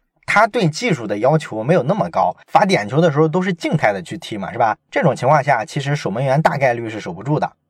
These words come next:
那么咱们去看一下这个职业球员啊，他们这个点球的进球率呢，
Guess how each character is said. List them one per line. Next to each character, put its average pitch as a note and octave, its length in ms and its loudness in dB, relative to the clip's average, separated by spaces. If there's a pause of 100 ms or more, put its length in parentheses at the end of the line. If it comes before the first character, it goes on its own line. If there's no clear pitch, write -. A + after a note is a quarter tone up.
(160)
那 F#3+ 100 2
么 F#3+ 120 4
咱 C3+ 120 4
们 F#3+ 120 4
去 E3+ 100 0
看 D3+ 300 0
一 - 20 0
下 D3 100 4
这 C3 120 -4
个 A#2 100 -4
职 - 160 -6
业 C3+ 160 4
球 A#2 180 -6
员 G2 140 -2
啊， F#2 260 -4
他 - 140 2
们 G#3 160 2
这 F3+ 100 2
个 D3+ 120 0
点 G2 340 -6
球 C#3+ 160 -4
的 E3 140 4
进 G3+ 200 0
球 D3 200 0
率 F3+ 140 2
呢， G#2+ 140 0